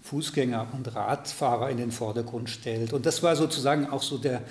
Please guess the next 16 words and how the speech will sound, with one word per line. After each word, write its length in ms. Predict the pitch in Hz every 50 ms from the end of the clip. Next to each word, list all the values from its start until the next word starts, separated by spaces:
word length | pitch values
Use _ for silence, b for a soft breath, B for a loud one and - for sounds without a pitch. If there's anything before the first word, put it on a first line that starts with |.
| B B B B B B 196 180 -
die, 180 | 175 - -
die 100 | 143 147
Basis 680 | 139 117 - 135 117 113 135 151 131 160 151 123 - -
erstmal, 560 | - 160 147 131 - - - 123 110 101 107
dass 240 | 104 - 117 - -
wir 160 | 135 135 131
durch 280 | 127 127 - 135 135 196
unsere 240 | 180 143 117 123 151
Verkehrsplaner, 1080 | - 143 120 - - 143 160 175 - - - - 143 131 135 143 147 151 143 143 147 B B B B B B B - -
ähm, 220 | 151 131 123 127 131
versucht 440 | - - 135 - 147 160 147 - 160
haben 160 | 143 131 131
herauszufinden, 800 | 135 120 120 135 147 - - - - 151 147 143 - 135 117 B B B B -
was 400 | 131 120 131 165 - - - -
ist 260 | 175 175 - - -
denn, 400 | 147 143 147 143 143 143 143 -